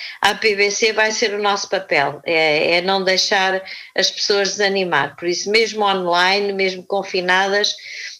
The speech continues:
eh, estamos sempre em diálogo constante, eh, ativamos, estamos sempre a, a, a estimular a vontade das pessoas até, eh, venderem através do Facebook e até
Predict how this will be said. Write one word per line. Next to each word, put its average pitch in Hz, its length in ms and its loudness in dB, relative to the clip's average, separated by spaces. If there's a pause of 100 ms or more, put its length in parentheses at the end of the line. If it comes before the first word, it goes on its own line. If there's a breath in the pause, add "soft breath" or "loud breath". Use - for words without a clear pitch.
(100)
eh, 190 200 2
estamos 208 360 0
sempre 202 300 0
em 202 100 0
diálogo 190 380 0
constante, 190 720 0
eh, 185 920 2 (320 loud breath)
ativamos, 196 640 0
estamos 202 340 -2
sempre 202 320 0
a, 196 40 4
a, 175 640 2
a - 20 2
estimular 190 600 0
a 180 40 0
vontade 180 500 0
das 180 120 0
pessoas 180 440 -2
até, 180 440 0 (420 loud breath)
eh, 180 800 2 (120)
venderem 190 880 0 (720)
através 185 480 0
do 180 80 -6
Facebook 185 800 0
e 190 100 4
até 190 460 0